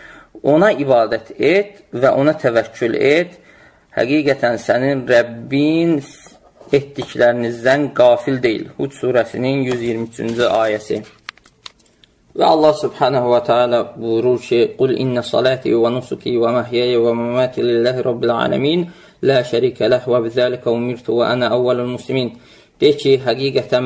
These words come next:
mənim namazım da, qurbanım da, həyatım da, ölümüm də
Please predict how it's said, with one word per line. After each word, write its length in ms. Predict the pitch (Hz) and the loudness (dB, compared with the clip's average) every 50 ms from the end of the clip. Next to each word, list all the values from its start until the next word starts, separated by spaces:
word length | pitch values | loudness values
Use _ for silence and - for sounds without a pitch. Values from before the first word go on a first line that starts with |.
| 120 | 0
mənim 300 | 123 127 127 127 127 123 | 0 0 0 -2 -2 -2
namazım 560 | 123 123 123 120 120 117 117 131 135 135 123 | 0 0 0 0 0 0 0 0 0 0 2
da, 120 | 120 123 123 123 123 - - - - - | 4 4 4 2 0 -4 -12 -20 -8 -2
qurbanım 580 | - 127 127 123 131 127 123 131 135 135 131 123 | -2 -2 0 2 0 0 2 2 0 0 2 4
da, 280 | 127 123 120 - - - - - _ _ _ - | 4 2 2 0 -8 -16 -20 -20 _ _ _ -2
həyatım 600 | 135 135 139 135 143 143 139 - - 165 175 156 | 0 2 2 2 0 -4 -6 -4 0 0 2 4
da, 120 | 139 127 - | 4 2 4
ölümüm 520 | - 135 139 135 135 139 147 160 165 151 135 | 4 4 4 4 4 2 2 2 2 2 2
də 300 | 143 147 156 170 180 | 4 4 4 2 0